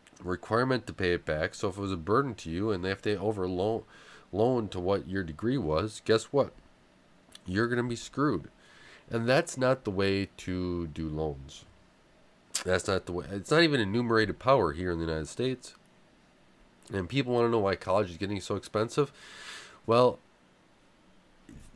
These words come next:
if you were a college, if you were just anything, and the government said, You can loan, you can charge basically whatever you want for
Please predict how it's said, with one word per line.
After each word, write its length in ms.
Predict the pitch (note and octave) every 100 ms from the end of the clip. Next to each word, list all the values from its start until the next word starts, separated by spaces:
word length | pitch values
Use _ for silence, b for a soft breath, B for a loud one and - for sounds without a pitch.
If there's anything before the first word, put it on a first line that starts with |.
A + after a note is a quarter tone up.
| - -
if 180 | C3+ A#2+
you 120 | E3
were 140 | F3+
a 40 | D3
college, 640 | - E2 D2 F#2+ - - -
if 400 | F2+ G2+ F2 F#2
you 180 | F2 G2
were 220 | G2 F#2
just 300 | E2+ F2+ -
anything, 600 | - C3+ A2+ D2+ D2+ G2 - -
and 460 | A2 G2 G2 F#2+
the 40 | F#2+
government 400 | A2+ A#2+ A#2 F2+
said, 440 | A2+ G#2 G2 F#2+ B B B B B B B -
You 220 | G2+ C#3+
can 220 | D3 D3+
loan, 380 | B2+ B2 A#2+ -
you 200 | G2+ A2+
can 200 | A#2 C3+
charge 460 | A2 A#2+ A2+ A2 F#2 -
basically 480 | G#2 A#2 - G#2
whatever 320 | G2 G2 A2 A#2+
you 100 | A2+
want 460 | F#2 F2+ G2 -
for 640 | - F#2+ F#2 F#2 F2+ E2+